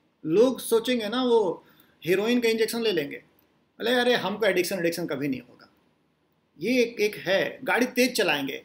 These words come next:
"हाँ मेरा accident नहीं होगा।" ये एक है। Doctor, सोचिए कोई doctor हो, Doctor husband wife दोनों doctor हो और घर में पार्टी दिया गया हो किसी चीज़ का,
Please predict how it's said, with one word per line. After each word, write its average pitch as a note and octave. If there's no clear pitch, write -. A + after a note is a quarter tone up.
"हाँ F3
मेरा A3
accident G#3
नहीं F#3+
होगा।" C3
ये C#4
एक G3
है। B2+
Doctor, F3
सोचिए F3+
कोई G#3
doctor D#3
हो, B2+
Doctor D#3+
husband A#3
wife A#3+
दोनों B3
doctor F#3
हो A#2
और G3
घर D#3+
में A#3+
पार्टी G#3
दिया E3+
गया D3
हो C#3
किसी C3+
चीज़ -
का, -